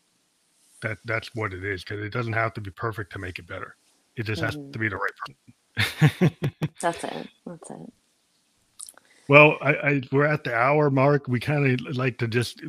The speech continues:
Speaker 1: have a free form conversation, and I hope you thought that was cool. And, um,
Speaker 2: Yeah.
Speaker 1: this, this will be out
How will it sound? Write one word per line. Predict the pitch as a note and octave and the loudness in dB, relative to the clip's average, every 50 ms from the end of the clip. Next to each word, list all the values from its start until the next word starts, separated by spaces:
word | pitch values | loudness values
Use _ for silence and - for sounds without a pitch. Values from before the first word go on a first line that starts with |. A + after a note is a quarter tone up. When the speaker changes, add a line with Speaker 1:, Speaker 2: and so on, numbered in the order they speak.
| A#2 - - | -10 -6 -4
Speaker 1:
have | - B2+ A#2+ | -2 -2 -2
a | A2 F#2 | -2 -6
free | - C3 B2+ A#2+ | -4 -4 -4 -4
form | - B2 B2+ B2+ A#2 | -4 -2 -2 -2 -2
conversation, | - A#2+ A#2+ A#2+ G#2 G2+ G2 - A2+ A#2+ A2+ G2+ A#2 A#2 A2+ | -2 -4 -4 -4 -4 -4 -4 -2 0 -2 -2 -2 -2 -4 -4
and | G#2 G2+ A2 | -4 -4 -6
I | G#2 F2 | -8 -6
hope | G#2 A#2 G2+ - | -6 -8 -6 -6
you | B2 A2+ A2 | -6 -6 -4
thought | - A2 A2 A2 - - | -4 -4 -4 -4 -6 -6
that | A#2 A2 G#2+ | -8 -8 -6
was | G2+ G#2 F#2+ - | -6 -6 -6 -6
cool. | - B2+ A#2 A#2+ C3+ C#3+ - - | -4 -2 0 0 0 -2 -2 -4
And, | B2 A#2 A2+ A2+ A2 A2 | -2 0 0 2 2 4
um, | A2+ A#2 A2+ A2+ - | 4 4 4 4 4
Speaker 2:
Yeah. | A3 A3 B3+ D4 C#4+ G#3+ G3 G#3 - - _ _ _ - - _ _ _ _ - B2 | 2 2 0 -2 -4 -6 -8 -10 -16 -20 _ _ _ -20 -20 _ _ _ _ 0 0
Speaker 1:
this, | C3 B2 - C#3 C3 B2 | 0 0 0 -4 -6 -4
this | A#2+ B2+ B2 - | -4 -4 -2 -2
will | C#3 C3 | -4 -2
be | B2 B2+ B2 | 0 2 4
out | A#2+ A#2 B2 C3 C3+ | 4 4 2 0 -2